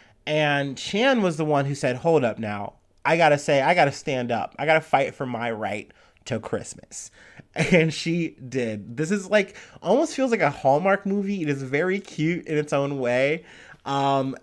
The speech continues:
I think, sadly, it kind of makes my girl Mariah Carey the villain here, but I get it. She's trying to get the bag. Um, but essentially, Chan filed a motion in opposition to Mariah Carey's request earlier this year.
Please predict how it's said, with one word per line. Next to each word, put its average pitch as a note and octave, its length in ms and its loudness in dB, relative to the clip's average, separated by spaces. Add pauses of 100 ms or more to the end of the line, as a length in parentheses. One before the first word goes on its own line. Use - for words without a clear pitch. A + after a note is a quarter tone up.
(120)
I - 60 -12
think, - 460 -6
sadly, G3 420 6
it D#3 140 2
kind E3 260 2
of G3+ 80 2
makes D#3+ 260 0
my D3 120 2
girl C#3+ 240 4
Mariah C3+ 320 2
Carey C#3 240 2
the B2 100 -2
villain B2 380 -2
here, G#3 280 2
but C3+ 160 0
I B2+ 120 0
get A#2+ 240 -2
it. D#3+ 140 -4
She's C3+ 120 -12
trying B2 200 -4
to A2+ 60 -6
get A2 140 -6
the G#2 80 -8
bag. C3 540 0 (480)
Um, A#2+ 680 -2 (600)
but C#3 140 2
essentially, F#3 400 4
Chan F#3+ 260 0
filed F#3+ 300 2
a - 20 -2
motion D3+ 640 0 (280)
in C3 80 -4
opposition D3 840 0
to B2 520 -2
Mariah C3 300 -2
Carey's B2 320 -6
request A#2 560 -8
earlier A#2 320 -6
this G#2+ 240 -12
year. D3 520 2